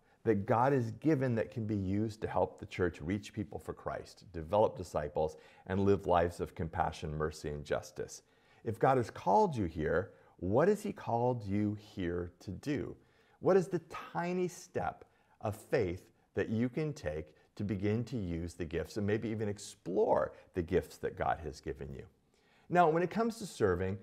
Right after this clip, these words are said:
when it comes to engaging in the mission and the ministry of the church, not everybody is there. Uh, are there periods in your life where you need to just have a place to catch your breath and have a chance to heal?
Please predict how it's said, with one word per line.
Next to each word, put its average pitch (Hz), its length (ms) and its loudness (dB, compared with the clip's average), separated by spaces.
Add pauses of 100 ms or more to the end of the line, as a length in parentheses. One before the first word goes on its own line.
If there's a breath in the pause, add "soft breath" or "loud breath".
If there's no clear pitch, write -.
(140 loud breath)
when 110 140 0
it 104 60 0
comes 143 240 0
to - 100 -10
engaging 107 840 0
in 85 140 -4
the 82 60 -2
mission 101 340 0
and 85 120 0
the 80 60 0
ministry 98 460 2
of 87 100 0
the 82 80 -8
church, 80 480 -2 (480 soft breath)
not 151 380 4
everybody 147 480 4
is 110 200 0
there. 101 360 0 (480 soft breath)
Uh, 82 160 2
are 123 120 8
there 135 140 10
periods 220 520 2
in 123 260 -2
your 104 180 6
life 87 560 0 (280 soft breath)
where 110 140 10
you 143 140 8
need 143 240 2
to 123 80 0
just 131 260 -4
have 117 200 0
a 92 60 0
place 110 480 -2
to - 120 -12
catch - 340 -4
your 76 100 -2
breath 82 500 0 (300 soft breath)
and 90 100 -4
have 92 160 4
a 95 40 0
chance 110 420 -6
to 101 100 -4
heal? 113 500 -2